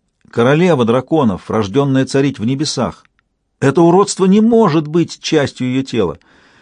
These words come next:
Она рылась в памяти, забираясь всё глубже и глубже,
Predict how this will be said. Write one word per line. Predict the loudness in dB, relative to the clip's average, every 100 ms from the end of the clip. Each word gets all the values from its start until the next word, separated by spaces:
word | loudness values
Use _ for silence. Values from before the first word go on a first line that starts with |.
| _ _ _ _ _ _ _ _
Она | 0 2 4
рылась | 4 2
в | 0
памяти, | -2 0 0 -4
забираясь | -4 -2 -2 -2
всё | -4 -6
глубже | -2 -2 -2 -4 -6
и |
глубже, | -4 -4 -4 -2 -4 -4